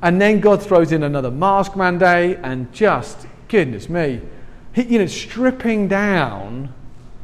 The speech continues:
of anything that could make us feel confident and strong is a huge, huge lesson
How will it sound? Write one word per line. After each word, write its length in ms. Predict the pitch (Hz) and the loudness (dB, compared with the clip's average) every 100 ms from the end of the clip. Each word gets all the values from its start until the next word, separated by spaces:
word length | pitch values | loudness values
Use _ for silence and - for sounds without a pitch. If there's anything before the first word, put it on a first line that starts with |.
| - - - | -14 -14 -4
of 240 | 175 - - | -4 -2 0
anything 640 | 208 240 240 240 220 208 | 4 4 2 0 0 2
that 200 | 180 160 | 0 -2
could 160 | 185 156 | -4 -2
make 280 | 165 165 151 | 0 -2 -4
us 220 | 151 - | -6 -6
feel 500 | 156 143 135 135 131 - | -4 -2 -2 -2 -4 -6
confident 540 | 156 147 151 139 135 | -6 -4 -4 -6 -6
and 120 | 120 | -10
strong 640 | - - 151 143 113 107 104 - - - - - - - | -12 -8 -6 -6 -6 -12 -16 -20 -20 -20 -20 -20 -14 -4
is 400 | 151 147 131 - 147 | -2 -2 -4 -6 -4
a 200 | 147 143 | -2 -2
huge, 1300 | - - - - 175 185 180 143 113 107 - - - | -8 -16 -18 -12 -6 -2 0 -2 -6 -10 -14 -16 -18
huge 840 | - - - 151 143 135 131 - - - - - - - - | -20 -16 -8 -4 -2 -2 -6 -10 -16 -20 -20 -20 -20 -20 -14
lesson 760 | 131 135 156 156 - 131 117 | -8 -4 -4 -4 -8 -8 -8